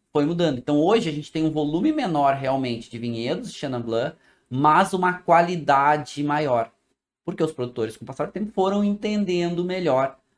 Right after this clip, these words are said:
a variedade, foram encontrando novas áreas, foram diminuindo um pouco o volume também. E a gente consegue hoje encontrar vinhos muito, muito interessantes com essa variedade.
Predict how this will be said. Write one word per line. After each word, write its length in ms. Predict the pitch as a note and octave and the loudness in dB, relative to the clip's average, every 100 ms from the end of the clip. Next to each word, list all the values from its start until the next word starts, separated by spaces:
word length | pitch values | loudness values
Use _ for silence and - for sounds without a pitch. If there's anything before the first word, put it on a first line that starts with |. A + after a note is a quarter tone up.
| _ | _
a 100 | - | -4
variedade, 800 | A2 B2 E3 D3+ C#3+ B2+ A#2 A#2 - - | -2 0 2 4 6 6 4 -2 -16 -6
foram 500 | C3+ D3+ D3+ C3+ A#2+ | 0 4 6 4 0
encontrando 560 | A#2+ B2 A#2+ A#2+ A#2 | -4 -6 -4 -4 -4
novas 440 | A2+ A2 G#2+ E3 D3+ | -4 -4 0 0 4
áreas, 440 | D3 C#3 B2 A#2+ | 4 4 2 -2
foram 680 | - - D#3 E3 E3 D3 C3+ | -8 0 2 4 4 4 2
diminuindo 460 | C3 C3 B2+ B2 | -2 -4 -4 -6
um 40 | A#2+ | -4
pouco 280 | B2 A#2+ A#2+ | -6 -6 -4
o 20 | |
volume 420 | C#3+ E3 D#3+ C#3+ | -2 0 0 -2
também. 460 | F#3 C4 E3+ F3 - _ _ _ _ _ - | -2 -2 -2 -4 -8 _ _ _ _ _ -4
E 140 | D#3+ | 0
a 60 | D#3 | 0
gente 260 | D3 D#3 | 0 -4
consegue 640 | - E3 D#3+ C#3+ C3+ C3 C#3+ | -4 -6 -2 -2 -2 0 0
hoje 240 | B2 C3 | 0 -4
encontrar 380 | C3 C3 B2+ A#2+ | -6 -8 -2 -2
vinhos 280 | A#2+ A#2+ A#2 | -2 -8 -8
muito, 540 | A#2+ B2+ D#3+ F3+ G3+ | -8 -4 -4 -4 -4
muito 400 | E3+ D3 D3 D3 | -4 -2 -4 -8
interessantes 720 | C3 C3 B2 A#2+ - G#2+ A#2+ - | -8 -6 -6 -8 -6 -6 -6 -10
com 80 | |
essa 140 | A#2 B2 | -10 -6
variedade. 480 | C3 D3+ G2+ B2 | -4 -4 -6 -12